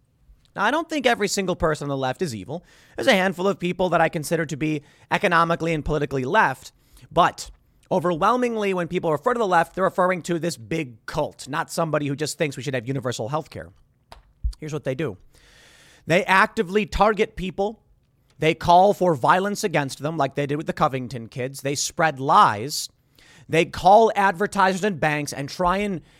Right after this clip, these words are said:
interfere with your contracts, tortious interference.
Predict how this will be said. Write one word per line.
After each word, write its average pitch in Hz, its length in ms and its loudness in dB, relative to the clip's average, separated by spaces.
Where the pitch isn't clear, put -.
interfere 285 960 0
with 139 200 -8
your 180 220 0
contracts, - 840 -6
tortious 214 380 -2
interference. 98 520 -14